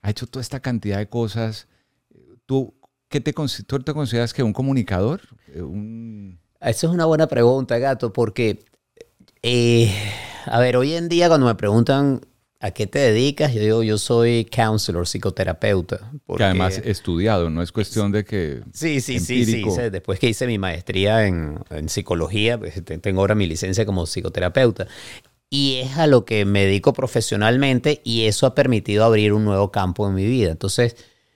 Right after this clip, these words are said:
Speaker 2: soy comunicador,
Speaker 1: Ujú.
Speaker 2: periodista y psicoterapeuta. Y tengo como una vida, mi vida de medios, mis años, décadas trabajando en medios,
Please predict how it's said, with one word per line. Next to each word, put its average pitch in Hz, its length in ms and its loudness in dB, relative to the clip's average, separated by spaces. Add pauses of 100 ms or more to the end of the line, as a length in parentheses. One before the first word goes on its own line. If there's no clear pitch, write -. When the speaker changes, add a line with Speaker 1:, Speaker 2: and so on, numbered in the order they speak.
(120)
Speaker 2:
soy 92 160 -6
comunicador, 110 960 2 (120)
Speaker 1:
Ujú. 98 300 -2
Speaker 2:
periodista 92 800 -2
y 85 400 -2 (380)
psicoterapeuta. 87 1080 -4
Y 95 260 0
tengo 113 400 0
como 117 360 0
una 120 260 0
vida, 123 920 0 (420)
mi 98 220 -6
vida 104 300 4
de 101 100 -2
medios, 110 480 -4
mis 90 260 -6
años, 104 360 2
décadas 113 420 2
trabajando 95 460 -2
en 117 60 -2
medios, 123 440 2